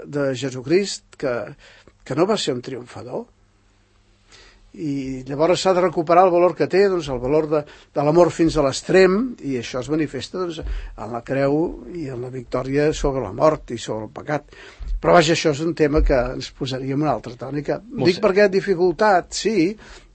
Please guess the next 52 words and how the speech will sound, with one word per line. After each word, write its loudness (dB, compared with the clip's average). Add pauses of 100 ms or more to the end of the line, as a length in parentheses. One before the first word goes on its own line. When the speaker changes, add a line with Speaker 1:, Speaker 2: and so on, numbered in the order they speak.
(100)
Speaker 1:
però 2
és -4
que 6
sempre 0
n'hi 4
ha 0
hagut, 0
i -6
si -8
no, -2
els -6
primers -6
temps, -2
tu, -2
escolta'm. -8 (480)
Speaker 2:
Mossèn, -2
ja 4
per, 4
per 0
acabar, 0
vostè -6
Speaker 1:
Sí. 4
Speaker 2:
ha 2
estat -4
cinquanta 2
anys -4 (400)
de -2 (600)
sacerdoci. -2 (100)
Speaker 1:
Sí. -2 (880)
Speaker 2:
Ara 6
hi, 2 (100)
és -6 (100)
una, 0 (440)
és -4
una, 0
un, -4
un -2
camí 2
que 4
molta -2
gent -2
no, -2 (200)
no -8
segueix. 0
Els -6
joves 0
no -2
s-, -12 (220)
sovint -8
no -10
s'interessen -6
per, -8